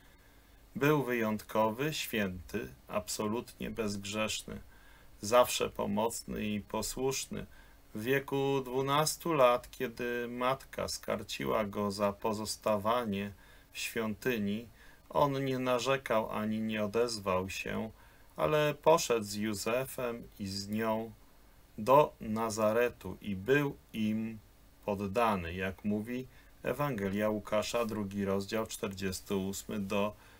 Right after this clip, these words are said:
pięćdziesiątego pierwszego wersetu. Co inne dzieci musiały myśleć o chłopcu, który nigdy nie przyłączył się do ich psot,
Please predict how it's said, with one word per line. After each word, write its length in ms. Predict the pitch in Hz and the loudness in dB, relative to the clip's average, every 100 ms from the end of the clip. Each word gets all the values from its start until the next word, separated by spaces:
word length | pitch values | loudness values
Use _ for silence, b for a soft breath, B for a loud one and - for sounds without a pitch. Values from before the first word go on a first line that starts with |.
| B | B
pięćdziesiątego 960 | - 120 101 113 - 64 - 113 107 113 | -6 -4 -2 -4 -4 -6 -2 -2 0 -2
pierwszego 800 | - - - - 95 104 107 - B B B B - | -2 -4 -4 -4 -2 0 -2 -4 B B B B -14
wersetu. 920 | 113 123 117 - 143 139 120 - - - - - - - - - - - - - - - | 0 2 2 2 4 4 4 -6 -10 -12 -20 -20 -20 -20 -20 -20 -20 -20 -20 -20 -20 -10
Co 260 | - 175 185 | 6 8 8
inne 500 | 135 120 117 117 107 | 2 -2 0 0 2
dzieci 640 | 110 104 - 113 113 117 - - - - - - - - | 0 -2 -2 -4 -6 -8 -14 -20 -20 -20 -20 -20 -20 -10
musiały 600 | 123 117 - 123 113 117 | -6 -4 4 6 6 4
myśleć 640 | 113 127 147 - 110 113 - | 4 0 0 -2 -4 -4 -4
o 120 | 117 | -6
chłopcu, 560 | - 120 120 - - 107 | -2 4 4 2 -8 -8
który 320 | - 120 117 | -8 -4 -4
nigdy 480 | 117 131 127 117 113 | -2 -4 -4 -6 -4
nie 160 | 113 | -4
przyłączył 680 | 107 - 117 113 110 - 113 | -4 -2 0 0 0 -4 -4
się 280 | - 117 110 | -4 -4 -4
do 260 | 101 113 | 0 -2
ich 220 | 110 - - | -2 -8 -6
psot, 680 | - - 110 123 - - | -2 2 2 0 -4 -16